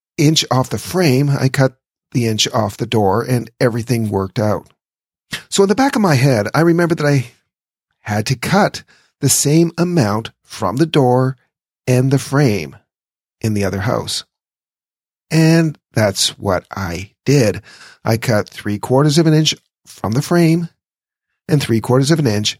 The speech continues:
from the door. Exactly three quarters of an inch.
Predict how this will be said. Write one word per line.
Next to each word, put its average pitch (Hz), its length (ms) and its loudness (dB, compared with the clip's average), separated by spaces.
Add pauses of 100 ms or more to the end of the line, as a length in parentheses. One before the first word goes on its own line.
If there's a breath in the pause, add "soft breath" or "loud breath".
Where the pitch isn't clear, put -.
(180)
from 92 320 -8
the 92 100 -6
door. 87 460 -6 (2000)
Exactly 127 800 -2
three 131 200 0
quarters 98 420 -2
of 113 240 -2
an 98 60 -6
inch. - 360 -8